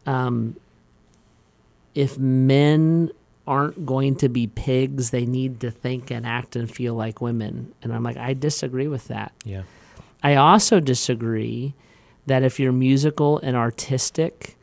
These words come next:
Speaker 1: that, uh, you're not masculine.
Speaker 2: Sure.
Speaker 1: I'm like, "Anybody, David killed tens of thousands of people and wrote poetry."
Speaker 2: Mm-hmm.
Speaker 1: So,
Speaker 2: Yep.
Speaker 1: right? And, and you're talking to a musical, artistic guy.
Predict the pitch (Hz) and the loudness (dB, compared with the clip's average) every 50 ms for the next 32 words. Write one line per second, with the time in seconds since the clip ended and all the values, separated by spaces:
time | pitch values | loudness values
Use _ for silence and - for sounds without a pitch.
0 | _ _ _ _ _ _ 139 131 131 123 123 120 123 123 - _ - 123 123 123 | _ _ _ _ _ _ -4 0 0 2 2 2 0 -2 -6 _ -6 -4 -2 -2
1 | 127 120 123 123 123 127 120 120 - 135 135 139 165 156 - - - - 107 - | -2 0 0 0 0 0 0 0 -2 -2 0 0 0 -2 -2 -6 -6 -8 -8 -8
2 | - - - - - _ _ _ _ _ _ - - - 117 127 127 120 117 117 | -10 -12 -16 -20 -20 _ _ _ _ _ _ -16 -12 -10 -6 -4 -4 -4 -2 -2
3 | 113 120 127 139 143 143 151 156 160 165 160 151 151 156 - - 127 131 143 151 | -2 0 0 0 2 2 2 2 2 2 2 2 0 -2 -4 -4 -2 0 2 2
4 | 160 165 165 143 139 - 165 151 139 131 - 151 143 139 139 143 131 135 139 131 | 2 2 -2 -4 -2 -2 0 0 0 0 0 0 0 0 0 0 -2 0 0 0
5 | 135 131 135 127 120 123 120 135 131 127 127 - 131 127 127 135 135 123 120 120 | 0 0 0 -2 -2 -4 -4 -4 -4 -4 -4 -2 -2 -2 -2 -2 -4 -4 -2 -2
6 | 117 120 123 127 - - 127 123 117 123 120 113 - - - 104 104 123 123 113 | 0 0 0 -2 -2 -4 -4 -2 0 0 -2 -4 -4 -8 -8 -8 -8 -8 -10 -14
7 | 117 - 123 107 98 82 82 95 98 - - 117 113 110 123 65 67 67 - - | -14 -12 -10 -10 -10 -10 -8 -6 -6 -4 -4 -4 -4 -4 -4 -4 -4 -6 -6 -8
8 | - - - - 143 135 - 392 - - _ - 98 92 - - - _ - _ | -8 -10 -10 -12 -14 -14 -14 -16 -18 -18 _ -14 -14 -14 -14 -16 -20 _ -20 _
9 | _ _ _ _ 120 120 120 131 147 165 - _ - _ _ _ _ _ - 143 | _ _ _ _ -4 -2 0 0 -2 -2 -6 _ -20 _ _ _ _ _ 2 2
10 | 143 156 - - 151 147 147 156 165 151 190 170 160 165 143 160 151 147 139 - | 2 2 2 4 4 6 6 6 6 8 8 6 6 6 6 6 6 6 6 6
11 | 151 139 139 135 131 127 127 127 127 - - _ _ _ _ _ 135 127 131 131 | 6 6 8 8 6 6 6 4 2 -2 -6 _ _ _ _ _ 0 0 2 2
12 | 131 131 127 135 143 151 151 139 147 143 - - 135 131 127 123 120 - - 143 | 2 2 4 6 8 8 8 8 6 4 4 4 4 4 4 4 2 0 0 -2
13 | 127 - - 131 120 123 117 107 123 123 131 123 101 104 | -2 0 -2 -4 -4 -4 -2 0 0 0 0 -2 -4 -6